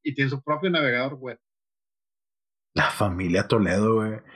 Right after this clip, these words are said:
Speaker 2: Estoy, déjate, ah, bueno, no, no
Speaker 1: El
Speaker 2: estás
Speaker 1: sistema Fénix, se llama. Es el sistema operativo que hicieron la familia Toledo. Y el sistema Fénix es muchísimo mejor, es más bonito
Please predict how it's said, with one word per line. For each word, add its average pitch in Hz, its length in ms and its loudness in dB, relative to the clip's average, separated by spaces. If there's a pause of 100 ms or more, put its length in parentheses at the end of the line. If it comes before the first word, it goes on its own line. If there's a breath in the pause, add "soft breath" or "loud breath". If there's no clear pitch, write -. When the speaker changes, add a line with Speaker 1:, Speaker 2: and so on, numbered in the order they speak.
(280 loud breath)
Speaker 2:
Estoy, 127 800 4
déjate, 107 800 2
ah, 165 640 2 (340)
bueno, 120 240 4
no, 113 200 4
no 113 100 0
Speaker 1:
El 117 60 2
Speaker 2:
estás 127 260 2
Speaker 1:
sistema 147 120 0
Fénix, 143 460 -6
se - 360 -10
llama. 113 220 -8 (340)
Es 135 140 0
el 139 80 0
sistema 139 240 -2
operativo 135 420 -2
que 135 100 -2
hicieron 131 240 -6
la 131 80 -6
familia 120 280 -10
Toledo. 110 340 -16 (520)
Y 135 100 4
el 123 160 2
sistema 135 420 2
Fénix 160 420 0
es 131 160 0
muchísimo 135 640 -2
mejor, 135 580 0
es 131 140 0
más 139 180 -2
bonito 135 440 -4